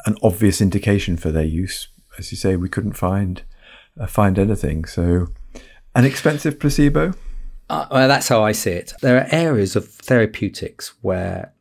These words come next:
Speaker 2: the evidence is paper thin. Now, you might say that we don't need to test parachutes. You know, it's bloody obvious that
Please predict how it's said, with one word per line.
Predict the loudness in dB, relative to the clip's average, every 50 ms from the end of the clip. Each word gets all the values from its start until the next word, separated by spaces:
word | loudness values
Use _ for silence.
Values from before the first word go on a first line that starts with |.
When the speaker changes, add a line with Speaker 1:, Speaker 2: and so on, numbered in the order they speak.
| _ -8
Speaker 2:
the | -6 -6 -6 -6 -8 -6
evidence | -4 -2 -2 -2 -4 -4 -10 -10 -12 -10
is | -12 -12 -12
paper | _ -10 -10 -8 -8 -8 -12 -14
thin. | -8 -6 -6 -6 -6
Now, | -6 -4 -4
you | -2 -4 -4 -6 _ _ _ _ -8
might | -8 -8 -6 -8
say | -8 -8 -6 -6 -6 -6
that | -6 -8 -10 -12 -20 _ -20 -20 -20 -20 -20 -20 -20 -20 -20 -20 _ _ _ _ _ _ _ -12
we | -8 -2
don't | -2 -2 -2 -2 -4
need | -6 -6 -4 -4
to | -4 -4 -6 -6 -6 _ _ -20 _ -14
test | -8 -6 -6 -6 -6 -8
parachutes. | -6 -4 -4 -2 -2 -4 -2 -2 -2 -4 -4 -6 -10 -10 -10 -12 -16 -20 -20 _ -18 _ -2
You | 0 2
know, | 2 2 0 0 -4 -4 -4
it's | -4 -4 -4 -8 _ _ _ 0
bloody | 2 2 2 2 2 0 0
obvious | 0 0 0 -2 -6 -4
that | -4 -4 -6 -6